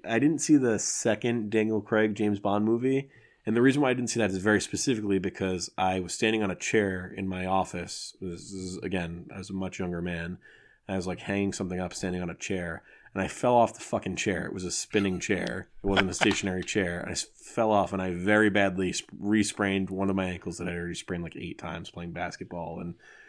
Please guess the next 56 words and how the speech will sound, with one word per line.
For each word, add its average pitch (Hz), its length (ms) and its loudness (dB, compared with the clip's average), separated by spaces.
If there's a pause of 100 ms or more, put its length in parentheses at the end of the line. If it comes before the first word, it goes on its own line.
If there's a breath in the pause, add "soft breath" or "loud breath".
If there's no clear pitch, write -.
(280 loud breath)
falling 90 280 -4
downstairs 87 680 -6
and 87 280 -6
a - 80 -10
bunch 90 240 -8
of 90 60 -6
other - 140 -10
things. - 340 -14 (640 loud breath)
The 147 220 -2
story 202 380 10
of 156 60 10
my 135 140 8
twenties 110 360 2
is 92 140 0
that 95 100 2
I 92 60 0
sprain 98 340 -2
my 92 140 0
ankles, 87 440 -6
like, - 160 -10
every 87 460 -4
<laughs> - 100 -16 (140)
three 87 160 -2
months, - 300 -6
basically. - 560 -8 (120)
I 101 60 4
don't 107 140 6
know 107 120 4
what 101 140 4
the 101 60 -2
fuck - 260 0
was 87 100 -4
wrong 113 220 4
with 127 140 0
me. 143 260 2
I 95 140 -4
don't, 92 160 -2
I 113 80 -2
think - 340 -4
my 92 100 -2
ankles 90 560 -6
were 92 200 -2
made 92 340 -2
of 85 240 -6 (300)
glass 98 580 0
at 117 80 -4
that 123 180 0
point. 143 340 -4 (500 loud breath)
Uh, 98 160 -4
it - 20 -4
was 95 120 -6
very 107 200 2
much 98 180 -2
like 92 120 -6
that 85 160 -8
character, 87 720 -8